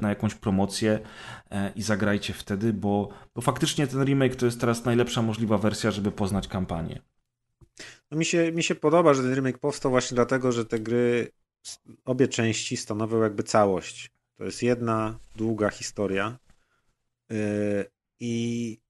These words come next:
Speaker 2: yy, o ile nie zrobią kolejnej części, albo o ile, yy, nie wiem, nie będą robić kolejnych remasterów czy coś, chodzi mi o to, że, yy, zostaną jakby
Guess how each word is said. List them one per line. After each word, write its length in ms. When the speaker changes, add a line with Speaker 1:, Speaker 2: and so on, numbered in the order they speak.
Speaker 2:
yy, 520
o 100
ile 420
nie 340
zrobią 460
kolejnej 440
części, 680
albo 800
o 140
ile, 640
yy, 180
nie 180
wiem, 320
nie 120
będą 300
robić 260
kolejnych 440
remasterów 800
czy 140
coś, 280
chodzi 160
mi 80
o 60
to, 120
że, 280
yy, 260
zostaną 580
jakby 800